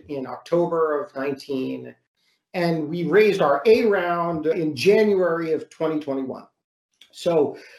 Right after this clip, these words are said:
we're five to s-, six months into our Series A, and, and, and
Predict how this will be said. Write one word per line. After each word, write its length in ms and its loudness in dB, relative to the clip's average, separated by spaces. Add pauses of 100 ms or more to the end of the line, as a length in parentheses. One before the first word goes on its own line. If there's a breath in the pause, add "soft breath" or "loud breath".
(140 loud breath)
we're 460 4
five 640 0
to 80 -10
s-, 300 -10
six 320 -2
months 280 -4
into 340 -6 (120)
our 140 -6
Series 500 -4
A, 320 -8
and, 160 -14
and, 260 -10
and 420 -8